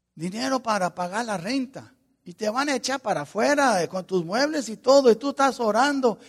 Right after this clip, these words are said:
y viene un hermano o una iglesia o un familiar y te ayuda a pagar la renta. Eso no fue milagro, eso es providencia. Dios provió por medio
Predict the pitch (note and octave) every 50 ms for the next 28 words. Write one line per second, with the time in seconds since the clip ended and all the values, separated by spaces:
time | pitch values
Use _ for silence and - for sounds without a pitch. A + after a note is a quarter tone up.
0 | - _ F#3 F#3 F#3 F3+ G#3+ B3 C#4 D4 D#4+ D#4 C4+ C4 A#3+ A3 A3+ A3 A#3+ C4
1 | C4+ C4 B3 A#3 - - F3 G3+ B3 C4 B3+ B3 A#3 G#3+ A3+ A#3+ B3 A#3 - -
2 | G#3+ F#3+ F3 - - _ _ - - - G#3 B3 B3+ B3 C4 B3 A#3 A3 A3 G#3+
3 | G#3+ A3 A3 G#3 G3 F3+ - - G3+ F#3+ F#3 - F#3 F3+ F#3 E3 A3 C4 C4+ B3
4 | A#3+ A#3+ - F#3 F#3 G3 G#3 G#3 G3 F3+ F3 F#3 G#3+ A3+ A3 G#3 - D3 A#2+ -
5 | _ _ _ _ _ _ _ _ _ _ _ _ _ _ - F#3+ - C#4 C#4+ C4
6 | B3 A#3+ - F#3+ F3+ E3 D3+ C3+ D3 F3 G3+ A3+ A3+ - - - - _ _ _
7 | _ _ _ _ _ _ _ _ _ A#3 A#3 G#3 - - E3+ E3 D#3 E3 E3+ D#3
8 | D#3 F#3+ A#3+ C#4 C4+ B3 - - - D3+ A2+ - - _ _ _ _ _ _ _
9 | _ _ _ _ _ _ _ _ - D3+ F#3 E3 F3+ A3 G#3+ - - G#3+ G#3 G3+
10 | F#3 E3+ D#3 F3+ G3 A3+ C4 A#3+ F3+ E3+ E3+ - F#3 F#3+ F#3 F3 E3+ F3+ F#3 F3+
11 | E3+ D#3+ F3 E3 E3 E3